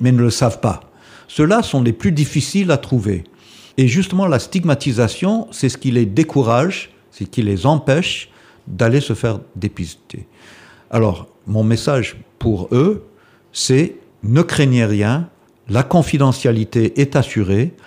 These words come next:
le traitement est gratuit et il consiste en une pilule par jour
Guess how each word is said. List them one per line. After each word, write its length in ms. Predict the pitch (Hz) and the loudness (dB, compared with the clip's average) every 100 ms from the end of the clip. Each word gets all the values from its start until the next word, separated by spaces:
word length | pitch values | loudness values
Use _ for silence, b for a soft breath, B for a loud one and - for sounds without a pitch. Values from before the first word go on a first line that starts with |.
| B - | B 0
le 240 | 131 185 | 2 2
traitement 420 | - 165 - 139 | 0 0 2 2
est 160 | 117 85 | 2 0
gratuit 640 | 92 131 165 123 147 220 - _ _ _ - | 0 0 0 0 2 0 -8 _ _ _ 0
et 60 | |
il 100 | 123 | 0
consiste 400 | - 131 156 135 | 2 0 0 2
en 160 | 120 101 156 | 2 2 4
une 180 | 202 | 4
pilule 340 | 190 147 135 131 | 4 2 2 2
par 160 | 120 | 0
jour 560 | 98 117 123 208 - | 0 2 0 0 -8